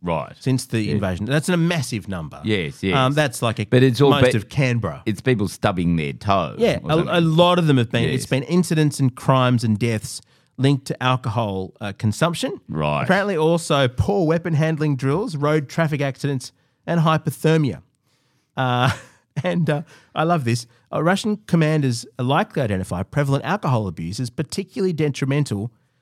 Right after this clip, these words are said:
Speaker 2: to combat effectiveness.
Speaker 1: <laughs>
Speaker 2: Although, that said, Charles, if I were, if
Speaker 1: Yeah.
Speaker 2: I'd been sent to Ukraine
Speaker 1: Yes.
Speaker 2: to probably die, uh,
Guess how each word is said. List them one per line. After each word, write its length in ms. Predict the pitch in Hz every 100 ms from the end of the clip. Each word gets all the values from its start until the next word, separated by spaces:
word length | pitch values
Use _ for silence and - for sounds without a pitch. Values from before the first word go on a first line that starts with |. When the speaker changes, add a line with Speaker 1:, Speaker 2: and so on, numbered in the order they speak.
| _ -
Speaker 2:
to 80 | 170
combat 480 | - 214 214 202 -
effectiveness. 760 | - 175 262 262 - 98 - - - -
Speaker 1:
<laughs> 260 | - - -
Speaker 2:
Although, 240 | 254 294 269 -
that 220 | 320 320
said, 260 | - 285 294
Charles, 400 | - 85 - -
if 160 | 180 170
I 280 | - 185 247
were, 340 | 247 185 135 113 _
if 140 | - -
Speaker 1:
Yeah. 60 |
Speaker 2:
I'd 120 | 269 240
been 160 | 190
sent 260 | 165 190 160
to 100 | 151
Ukraine 640 | 131 123 - 151 98 69 78
Speaker 1:
Yes. 580 | 87 85 85 80 -
Speaker 2:
to 100 | -
probably 480 | 165 180 175 135 127
die, 560 | 120 127 120 107 101 101 -
uh, 340 | 113 101 101